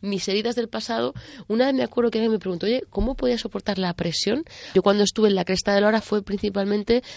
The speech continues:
del año dos mil uno, dos mil al dos mil cuatro fue cuando yo realmente estaba en toda la cresta de la ola, haciendo cuatro páginas en la Carolina Herrera, Nueva York.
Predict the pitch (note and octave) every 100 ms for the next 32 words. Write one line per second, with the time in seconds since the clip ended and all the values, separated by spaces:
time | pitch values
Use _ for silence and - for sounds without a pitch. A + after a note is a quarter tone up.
0 | - F3+ F3+ F3 G3+ G#3 G#3 G3+ G3+ G#3
1 | G3 G3+ A3 A3 G#3 G3 F3+ A3 A3+ G#3
2 | G3+ G#3 G#3 A3 A3+ G3+ G#3 G#3+ F#3 F#3
3 | G3 G#3+ - B3+ A#3+ F#3 F3+ E3+ D#3+ E3+
4 | E3 G#3+ G3+ - - - - - G3 F#3
5 | G3 F#3 F3 F3 - F3 F3 E3+ E3+ E3+
6 | E3+ E3+ E3+ E3 E3+ E3+ F3 F3 E3+ E3+
7 | E3+